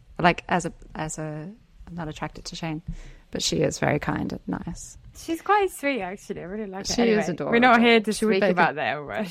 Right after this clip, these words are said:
Speaker 1: Look, anyway, this isn't the L word podcast. Um, what's the next on the list?
Speaker 2: Uh, I believe it is Pillow Princess, which I definitely know. Do you know?
Speaker 1: I do know this.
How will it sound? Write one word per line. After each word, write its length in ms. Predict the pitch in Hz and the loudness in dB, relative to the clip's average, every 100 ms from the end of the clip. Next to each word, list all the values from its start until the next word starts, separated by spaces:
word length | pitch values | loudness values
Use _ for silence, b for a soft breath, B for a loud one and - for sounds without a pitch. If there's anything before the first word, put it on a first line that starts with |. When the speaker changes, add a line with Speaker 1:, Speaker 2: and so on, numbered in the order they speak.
| - | -2
Speaker 1:
Look, 200 | 170 160 - | 0 2 2
anyway, 340 | 185 151 95 | 4 4 4
this 200 | 214 - | 2 4
isn't 240 | 240 320 | 6 6
the 60 | 131 | 6
L 220 | 107 165 | 6 6
word 220 | 156 160 - | 4 2 0
podcast. 840 | - - - - 170 - - - - _ | -4 -2 -4 -4 -8 -10 -14 -16 -20 _
Um, 420 | 175 185 185 185 180 | 4 4 4 0 0
what's 200 | 202 - | -2 2
the 80 | 190 | 2
next 240 | 165 - | 2 0
on 100 | 156 | -2
the 60 | - | -2
list? 600 | - - - - - - - | -2 -6 -12 -16 -18 -20 -12
Speaker 2:
Uh, 560 | - 196 196 190 190 190 | 0 4 6 6 4 2
I 140 | - 180 | -2 -4
believe 340 | 190 190 196 | -2 -4 -4
it 100 | 180 | -4
is 280 | 190 190 - - _ | -6 -8 -12 -20 _
Pillow 420 | - 220 196 185 | -8 -4 -2 -2
Princess, 640 | 180 196 180 - 147 156 - - - | -4 -8 -10 -10 -12 -12 -16 -20 -20
which 420 | 160 165 - - - | -14 -14 -14 -20 -8
I 200 | - 175 | 2 2
definitely 560 | 180 160 156 160 135 156 | 2 -4 -4 -8 -6 -6
know. 200 | 147 147 | -6 -6
Do 160 | 160 170 | -8 -12
you 220 | 165 170 | -8 -6
know? 400 | 165 175 202 240 - - _ | -4 -4 -8 -12 -16 -20 _
Speaker 1:
I 100 | 180 165 | -4 -2
do 180 | 160 | -2
know 180 | 147 147 | -4 -6
this. 760 | 151 151 - - - - - | -6 -8 -10 -18 -20 -20 -20